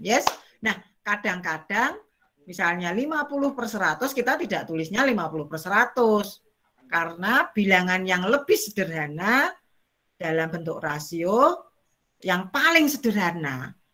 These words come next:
adalah setengah. Kenapa saya katakan paling sederhana? Karena setengah bisa ditulis, oke, lima per sepuluh, dan seterusnya. Tetapi pernyataan itu merupak-, bisa dinyatakan dalam bentuk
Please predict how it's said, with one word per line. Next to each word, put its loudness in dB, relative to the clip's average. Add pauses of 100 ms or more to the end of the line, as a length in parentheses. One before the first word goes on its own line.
adalah -4
setengah. -2
Kenapa -6
saya -4
katakan -4
paling 2
sederhana? -8 (400)
Karena 0
setengah 0
bisa 0
ditulis, 0
oke, -4
lima 0
per -6
sepuluh, -2
dan 2
seterusnya. -4 (240)
Tetapi 2 (320)
pernyataan 2
itu -4 (600)
merupak-, 2
bisa 4
dinyatakan -2
dalam 0
bentuk -6